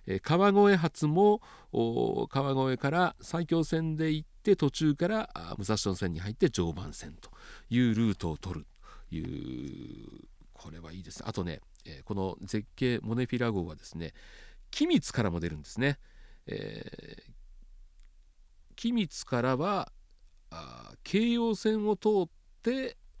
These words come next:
武蔵野線に入って、常磐線に入る。えー、平塚号となりますけども、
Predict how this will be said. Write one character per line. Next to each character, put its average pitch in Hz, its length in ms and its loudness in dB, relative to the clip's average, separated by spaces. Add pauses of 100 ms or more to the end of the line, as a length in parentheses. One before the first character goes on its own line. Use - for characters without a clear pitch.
(180)
武 117 80 -4
蔵 120 160 2
野 110 200 2
線 104 180 0
に 98 80 -2
入 98 160 -4
っ - 20 -10
て、 - 360 0 (100)
常 - 220 -2
磐 85 160 -4
線 78 200 -6
に 71 80 -10
入 - 160 -10
る。 - 200 -18 (640)
え 98 220 -8
ー、 - 20 -8
平 170 240 4
塚 - 260 4
号 107 220 4
と - 180 -4
な 80 100 -4
り 78 100 -6
ま 78 100 -6
す - 100 -16
け 78 60 -8
ど 73 120 -6
も、 95 220 -2